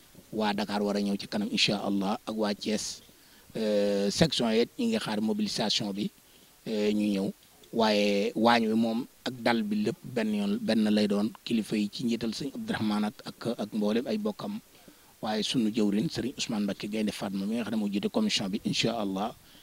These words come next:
déggante nañ sànq, ci kanam tuuti dana ñëw. Waaye daal ñu ànd ko ak communi-, communication bu nga xam ne mooy bu communication bureau fédéral te ndaw yi jógee Touba di Serigne Bada Diop ak Serigne Khadim Gueye jiite ko, ñu àndandoo ñëw ak lenn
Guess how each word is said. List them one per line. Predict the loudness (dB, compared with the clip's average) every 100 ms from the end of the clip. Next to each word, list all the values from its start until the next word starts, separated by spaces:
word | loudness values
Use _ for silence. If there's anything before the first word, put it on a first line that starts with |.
| -20 -20 -18
déggante | -4 -4 0 -2 0
nañ | -2 -2
sànq, | -2 -4 -8 -8
ci |
kanam | -2 -2 0
tuuti | -2 -2 0
dana | 2 2
ñëw. | 2 0 -6 -16 -20 -20 -20 -14 -2
Waaye | 2 2 2
daal | 2 2
ñu | 0 -2 -2
ànd | 0 0
ko | -4
ak | -4
communi-, | 0 0 0 -4 0
communication | 2 2 2 2 4 2 0
bu | 0 0
nga |
xam | -2 0
ne | 0
mooy | 2 2
bu | 2 -2 -2 -2
communication | 0 2 0 0 0
bureau | 2 2
fédéral | 2 -2 0 -2 -6 -10
te | -2
ndaw | 2 2
yi | 2
jógee | 0 0 0
Touba | 0 0 0 -2
di | -6
Serigne | -6 -4 -2
Bada | 0 0
Diop | 0 -2
ak |
Serigne | -2 -4 -4
Khadim | -4 -2
Gueye | 0 0 0
jiite | 0 0
ko, | -2 -8 -12 -20 -20 -20 -10
ñu | -6 0
àndandoo | 2 4 4
ñëw | 4 4 2 -4 -18 -20 -20 -12
ak | -2 2
lenn | 4